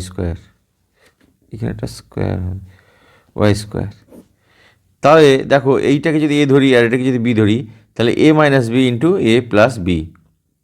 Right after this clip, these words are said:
মানে এটাকেও আগে লিখতে পারি, একই ব্যাপার। তাহলে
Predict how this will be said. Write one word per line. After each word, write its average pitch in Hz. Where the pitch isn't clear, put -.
মানে 139
এটাকেও 185
আগে 165
লিখতে 156
পারি, 123
একই 151
ব্যাপার। 120
তাহলে 135